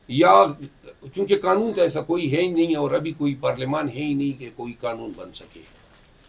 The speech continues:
तो गैर कानूनी तौर पर वो क्रैकडाउन करेंगे। और उस crackdown के नतीजे में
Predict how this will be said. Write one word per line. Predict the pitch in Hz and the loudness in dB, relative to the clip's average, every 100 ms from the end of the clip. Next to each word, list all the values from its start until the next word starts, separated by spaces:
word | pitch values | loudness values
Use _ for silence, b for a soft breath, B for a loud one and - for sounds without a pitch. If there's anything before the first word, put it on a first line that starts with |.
| _ _ - | _ _ 0
तो | 170 | 2
गैर | 131 277 302 | 6 8 6
कानूनी | 233 226 226 233 208 | 4 2 2 -2 -2
तौर | 190 196 180 | 4 4 4
पर | 180 | 2
वो | 170 180 | 2 0
क्रैकडाउन | 147 151 117 147 185 170 | -2 -6 -2 -2 0 -2
करेंगे। | 175 180 175 214 - _ _ _ _ _ _ _ _ _ _ 139 | -4 -2 -4 -8 -12 _ _ _ _ _ _ _ _ _ _ 4
और | 180 196 | 6 6
उस | 208 254 - | 4 -4 2
crackdown | 226 180 170 226 226 | 2 4 2 2 0
के | 208 | 0
नतीजे | 196 143 196 185 214 | 0 0 -6 -4 0
में | 202 202 | 2 2